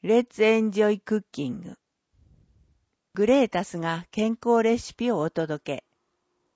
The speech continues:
ブロッコリーと桜エビの蒸し炒め。材料四人分。ブロッコリー一個。酒、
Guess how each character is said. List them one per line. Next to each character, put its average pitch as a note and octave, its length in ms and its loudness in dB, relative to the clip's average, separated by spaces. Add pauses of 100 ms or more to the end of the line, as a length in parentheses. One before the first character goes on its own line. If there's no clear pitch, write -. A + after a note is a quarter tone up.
(1040)
ブ F#3+ 140 -2
ロ B3+ 100 2
ッ C4+ 40 -8 (100)
コ G3 120 0
リ D#3+ 160 -4
ー - 20 -16
と D#3 260 -4
桜 A#3 500 0
エ E3+ 60 0
ビ C3+ 140 -8
の D3 180 -6
蒸 D#3 100 -6
し A3+ 360 -6
炒 D3 160 -6
め。 - 200 -14 (1600)
材 G#3+ 320 0
料 G#3+ 400 0 (100)
四 G3 260 0
人 G#3 340 0
分。 D#3+ 300 -6 (1200)
ブ F#3 140 -2
ロ C4 120 4
ッ C4+ 40 -6 (140)
コ F3 140 -2
リ D3+ 240 -6
ー C3 100 -10
一 F3+ 100 -10 (160)
個。 - 200 -6 (920)
酒、 - 580 -4